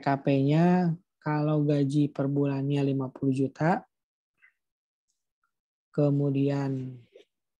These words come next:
tunjangan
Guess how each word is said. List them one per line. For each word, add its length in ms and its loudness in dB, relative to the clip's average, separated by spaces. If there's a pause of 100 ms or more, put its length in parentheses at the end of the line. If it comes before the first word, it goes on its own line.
(2500)
tunjangan 1040 0